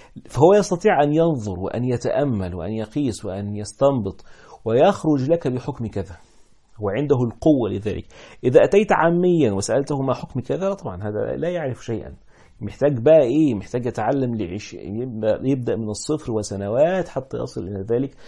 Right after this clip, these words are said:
هذا ليس بفقيه، لكن الفقيه هو صاحب القوة القريبة، من عنده قوة قريبة، عنده القدرة على استخراج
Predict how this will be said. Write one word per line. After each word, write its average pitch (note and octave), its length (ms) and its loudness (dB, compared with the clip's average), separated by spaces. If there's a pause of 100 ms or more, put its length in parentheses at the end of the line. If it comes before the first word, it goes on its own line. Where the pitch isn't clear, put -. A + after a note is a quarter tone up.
(140)
هذا F#3 180 0
ليس G3+ 200 0
بفقيه، F#2 440 -6
لكن A#2 220 -4
الفقيه G#2 380 -6
هو G#2+ 140 -2
صاحب B2 300 -6
القوة A2 360 -4
القريبة، G2+ 440 -4
من F#2 120 -8
عنده A#2 440 -2 (460)
قوة B2 400 2 (300)
قريبة، G#2 520 0
عنده G2 380 -6 (400)
القدرة G2 460 -4
على G2 240 -2 (240)
استخراج G2+ 720 -4